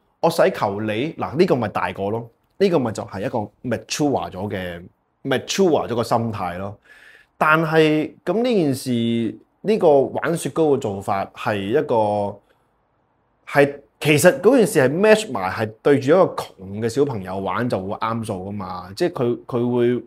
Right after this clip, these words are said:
冇乜受教育，冇乜見識，佢會，誒，玩，佢喺個街度玩好多遊戲，然之後佢，佢好快就 get 到個 vibe。佢 get 到個 vibe 就係話知道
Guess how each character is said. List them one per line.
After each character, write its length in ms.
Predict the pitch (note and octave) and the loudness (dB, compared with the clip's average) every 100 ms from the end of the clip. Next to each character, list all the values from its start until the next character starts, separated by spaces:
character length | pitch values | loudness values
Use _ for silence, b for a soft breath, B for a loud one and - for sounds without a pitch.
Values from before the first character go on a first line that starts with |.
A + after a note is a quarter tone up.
| - | -8
冇 140 | A#2+ | -4
乜 100 | C#3+ | -2
受 240 | D#3+ B2+ G#2 | 0 -2 0
教 260 | B2 G#2+ A2 | 0 0 0
育， 40 | |
冇 240 | F#2+ G#2+ A#2 | -4 -8 -4
乜 180 | D3+ D3 | -4 -2
見 300 | B2+ A2+ A#2 | -4 -4 -2
識， 300 | D3+ C#3 - b b b b - | -2 -2 -6 b b b b -8
佢 400 | B2 B2 C#3 C#3 | -2 2 2 4
會， 560 | C#3 C3+ C3+ C3+ C3 - - | 6 6 4 2 -2 -8 -4
誒， 300 | A#2 A2 G#2+ | 0 0 0
玩， 320 | G#2 C#3+ D#3+ | 0 0 -4
佢 240 | - D3 | -2 -2
喺 180 | C#3+ D#3 | 0 0
個 120 | F3+ | 0
街 300 | D3 G3+ D#3+ | 0 4 4
度 140 | D#3 A#2+ | 4 2
玩 160 | G#2+ C3+ | 2 2
好 80 | |
多 120 | C#3 D3+ | 2 4
遊 280 | A2 E2+ G2 | 2 -4 -6
戲， 220 | G#2+ G#2 | -6 -6
然 100 | F#2 | -10
之 160 | G2 D3+ | 0 0
後 60 | A#2 | 0
佢， 340 | - G2+ A#2+ - _ | -6 -6 -6 -8 _
佢 180 | - A#2+ | -4 0
好 160 | B2 F3+ | 2 2
快 200 | C#3+ A#2+ | 2 0
就 220 | G#2+ G2+ - _ | -2 -6 -12 _
get 200 | F#3 D#3+ | 2 4
到 80 | C3 | 2
個 60 | A#2+ | 2
vibe。 420 | A2+ C#3 C#3 - B B B B - | 4 6 6 2 B B B B 0
佢 60 | |
get 80 | G3+ | 4
到 80 | A#3 | 6
個 80 | F#3 | 6
vibe 300 | - G3+ G3 | 6 6 6
就 120 | D#3 | 6
係 120 | B2 | 6
話 120 | A2+ | 4
知 260 | A2 - F#3 | 0 -2 0
道 320 | D3+ A#2+ A#2 | 2 2 0